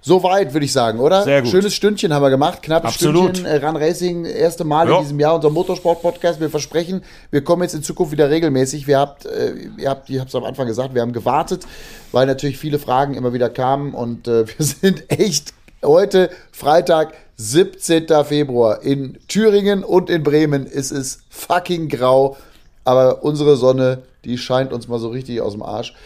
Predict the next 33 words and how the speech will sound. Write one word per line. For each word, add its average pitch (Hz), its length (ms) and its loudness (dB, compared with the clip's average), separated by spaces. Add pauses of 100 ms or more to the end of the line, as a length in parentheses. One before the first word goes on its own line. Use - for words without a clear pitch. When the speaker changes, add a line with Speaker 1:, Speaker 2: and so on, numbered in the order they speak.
(280)
Speaker 1:
weil 113 580 2
wir 113 100 -2
uns 117 140 -6
einfach 113 220 -4
so 110 160 -4
sehr 110 200 0
freuen, 104 320 2
Speaker 2:
So 113 40 0
sieht's 127 180 0
Speaker 1:
äh, 135 40 0
Speaker 2:
aus. 104 280 0
Speaker 1:
auf - 240 -2
die, 107 260 -4
auf 104 140 -6
die 110 180 -8
kommende 107 380 -4
D-T-M-Saison. 101 800 -8
Gemeinsam 170 500 2
mit 160 160 0
neuen 165 240 4
Freunden 147 460 2
oder 127 180 0
auch 123 160 -4
alten 127 240 0
Bekannten, 123 400 -4
ehrlicherweise, 110 640 -2 (400)
vom 113 220 -4
A 113 120 -2
D 113 120 4
A 104 80 0
C. 123 320 -2
Und, 107 500 -4
ähm, 107 480 0